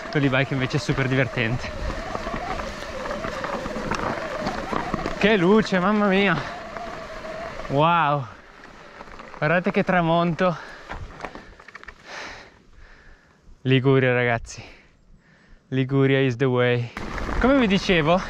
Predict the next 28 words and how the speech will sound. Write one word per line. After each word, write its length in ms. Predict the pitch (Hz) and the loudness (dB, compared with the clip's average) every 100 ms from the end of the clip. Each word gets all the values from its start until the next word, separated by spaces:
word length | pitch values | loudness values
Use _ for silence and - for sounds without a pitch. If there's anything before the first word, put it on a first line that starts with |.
| - - | -10 0
la 100 | 196 | 0
salita, 560 | - 220 247 247 247 226 - | 2 2 2 2 2 0 -4
la 140 | 208 | -4
fascia 340 | 190 226 220 226 | 2 0 2 0
dove 160 | 208 | 0
sono 160 | 190 202 | 0 -2
andate 240 | 208 208 | 0 0
su 280 | 196 208 208 - - - - - | 0 4 4 2 -10 -12 -12 -4
i 100 | 202 | -2
cinghiali 640 | - 214 202 202 208 233 262 - - | 2 4 4 4 2 0 -4 -8 -6
è 60 | |
proprio 280 | 208 220 226 | -2 2 2
questa 260 | 233 - 226 | 2 2 2
alla 100 | 226 | 2
mia 100 | 220 | 4
destra, 420 | 143 139 180 170 | 2 2 0 0
quindi 420 | 196 208 247 262 - - - - - - - - - - | 2 4 4 0 -8 -12 -10 -10 -8 -8 -10 -10 -6 2
c'è 140 | 196 | 2
una 140 | 175 180 | 4 2
bella 180 | 202 | 0
possibilità 500 | 208 214 226 220 233 | 0 -2 0 0 2
che 120 | 233 220 | 2 2
io 140 | 202 | 2
me 100 | 196 | 2
li 120 | 180 | 2
ritrovi 420 | 180 180 180 180 170 - - - - - - - - - - - - - - | 2 2 2 2 0 -4 -14 -14 -12 -12 -12 -12 -12 -10 -12 -10 -10 -6 4
di 100 | 214 | 6
nuovo. 380 | 175 151 143 | 6 4 2